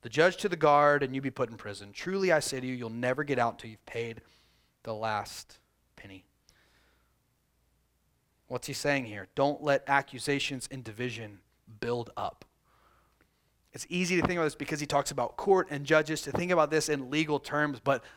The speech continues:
let me give you a slightly different, uh, example. What about arguments and disagreements and frustrations that build and build and build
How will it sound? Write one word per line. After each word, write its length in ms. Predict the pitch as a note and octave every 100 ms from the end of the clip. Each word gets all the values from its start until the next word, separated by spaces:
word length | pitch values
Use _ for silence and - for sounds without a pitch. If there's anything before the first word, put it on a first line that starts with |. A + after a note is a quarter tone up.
| -
let 80 | F3
me 80 | G3
give 160 | G#3
you 100 | G#3
a 40 | F#3+
slightly 360 | - E3+ D#3
different, 380 | D3+ D#3 E3 C3 _ -
uh, 180 | A2+ G#2+
example. 560 | B2+ A2 A#2+ C#3 G2 F2 _ _ _ _ _ _ _ _ _ _ _ _ - - - - _ _ _ _
What 120 | D#3
about 180 | E3 D#3
arguments 560 | B2+ D#3+ D3+ C#3 A#2+ -
and 120 | C#3+
disagreements 680 | C#3+ C#3 C#3 C#3 C#3 C3 -
and 120 | C3+
frustrations 840 | - - B2+ - C3 B2+ - A#2 -
that 260 | C3 -
build 320 | A#2+ C#3 D3 D3+
and 160 | B2+
build 320 | B2 C3+ C3+ C3+
and 200 | B2 A#2+
build 360 | C3 C3 A#2+